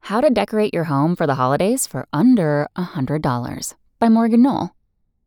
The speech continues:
Holiday decorating can be extravagant and expensive, but it doesn't have to be. There are many budget-friendly buys, D I Ys, and thrifted alternatives that can help you create a cost-effective festive display.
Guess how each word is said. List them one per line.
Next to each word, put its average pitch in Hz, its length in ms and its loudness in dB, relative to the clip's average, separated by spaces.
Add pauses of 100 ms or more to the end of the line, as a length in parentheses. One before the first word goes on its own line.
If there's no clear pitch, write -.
(140)
Holiday 339 340 0
decorating 196 560 0
can 180 160 0
be 147 260 -2
extravagant 135 1080 -4
and 131 260 -4
expensive, - 720 -10 (180)
but - 260 -6
it 214 80 -4
doesn't 226 220 0
have 294 200 -4
to - 100 -10
be. 202 240 -4 (180)
There 202 160 2
are 226 160 2
many 208 380 4
budget-friendly 175 680 -2
buys, 127 540 -6
D 196 180 -2
I 196 480 2
Ys, 180 80 -4
and 139 240 -2
thrifted 269 400 -2
alternatives 233 680 0
that - 160 -4
can 131 100 -8
help 190 260 -4
you 247 120 -4
create 185 360 -2
a - 60 -2
cost-effective 202 800 -6
festive - 480 -6
display. - 520 -6